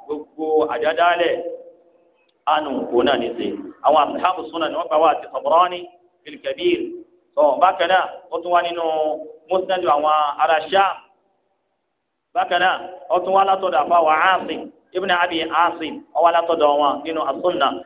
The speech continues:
Sheikh Al-Albani, rahimahullahu ta'ala. Wọ́n sọ pé hadith yẹn wọ́n ní sahih ni nínú as-silsilatu sahiha. Ẹni yóò tó bá lọ títẹ́ pẹ̀lú ìmọ̀ ìṣirò ìwà ìràwọ̀, ìmọ̀ ìrà-, ìmọ̀ ìràwọ̀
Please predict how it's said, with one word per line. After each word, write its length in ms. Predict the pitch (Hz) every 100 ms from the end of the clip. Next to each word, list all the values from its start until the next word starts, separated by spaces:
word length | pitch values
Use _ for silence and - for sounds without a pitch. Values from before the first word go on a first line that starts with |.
| _
Sheikh 240 | _ 170 156
Al-Albani, 500 | 143 139 165 160 - - -
rahimahullahu 720 | 147 156 147 135 135 143 143
ta'ala. 380 | 123 147 185 156 - - -
Wọ́n 180 | 147 147
sọ 80 | 143
pé 100 | 151
hadith 280 | 139 143
yẹn 180 | 143 127
wọ́n 120 | 139
ní 100 | 151 147 143 -
sahih 320 | 123 147 131
ni 100 | 131
nínú 260 | 135 139 131 123 123
as-silsilatu 680 | 123 - - - 135 135 123
sahiha. 440 | 117 160 175 165 - - - - _ -
Ẹni 180 | 180 202
yóò 100 | 233
tó 100 | 196
bá 120 | 208
lọ 100 | 202 190
títẹ́ 320 | 190 220 208 208 - - _ _ -
pẹ̀lú 200 | 180 185
ìmọ̀ 260 | 233 190 190
ìṣirò 360 | 180 190 190 185 180 180
ìwà 240 | 160 185
ìràwọ̀, 500 | 220 208 180 170 175 175 170 170 - - _ _ 156
ìmọ̀ 200 | 156 202
ìrà-, 200 | 202 175
ìmọ̀ 220 | 165 165
ìràwọ̀ 400 | 165 160 165 156